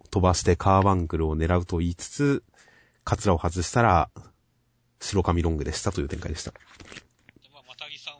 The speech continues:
Speaker 2: は特に見せ場もなくやられてしまいましたねっていう。
Speaker 1: まあ、そうですね。<laughs> ただほんと気配を消すのが超うまいだけだ、の人だったんですね。
Speaker 2: <laughs> まあ、最後までね、こう、隙を作るって言って、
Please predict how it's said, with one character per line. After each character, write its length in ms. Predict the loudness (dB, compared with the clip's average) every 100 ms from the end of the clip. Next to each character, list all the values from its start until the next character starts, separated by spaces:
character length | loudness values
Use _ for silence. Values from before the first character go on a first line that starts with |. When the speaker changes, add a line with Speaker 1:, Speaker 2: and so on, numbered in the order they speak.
| -20
Speaker 2:
は 140 | -18
特 180 | -18 -18
に 40 | -20 -20
見 60 |
せ 140 | -16 -16
場 80 | -16
も 60 | -10
な 60 |
く 100 | -6
や 100 | -6
ら 60 | -6
れ 40 | -8
て 80 |
し 80 | -12
ま 60 | -18
い 40 |
ま 60 | -18
し 80 | -18
た 80 |
ね 60 | -20
っ 40 | _ _
て 60 | _
い 40 |
う。 20 | _ _ _ _
Speaker 1:
ま 120 | 2 2
あ、 40 |
そ 200 | 4 0
う 20 |
で 80 | -2
す 100 | -8
ね。 280 | -6 -6 -4 0 0 0
<laughs> 360 | -2 -2 -2 4
た 80 |
だ 80 | 4
ほ 100 | 6
ん 40 | 2
と 80 | 0
気 160 | 0
配 180 | 2 4
を 120 | 2
消 160 | -2 -6
す 100 | -2
の 80 | 0
が 100 | -2
超 300 | 0 4 4
う 60 |
ま 140 | 6 2
い 60 |
だ 100 | 2
け 80 | -2
だ、 100 | -4 -6 -20 -12
の 160 | -8
人 160 | -6 -6
だ 60 |
っ 40 | -8
た 80 | -10
ん 40 |
で 80 | -14
す 80 | -14
ね。 80 | -14
Speaker 2:
<laughs> 80 | _ _ -10 -8 -8 -12 -20 _ _ _ _ _ _ _ _ _ -20 -20 -20 _ _ _ _ _
ま 80 | -16
あ、 20 |
最 240 | -10 -8 -8
後 100 | -10
ま 100 | -20
で 140 | -20
ね、 180 | -20 -20 _
こ 60 | _
う、 160 | -12
隙 340 | -10 -10 -8 -6
を 80 | -6
作 220 | -8 -10
る 60 | -10
っ 40 |
て 180 | _ -20
言 20 |
っ 40 | _
て、 320 | -18 -16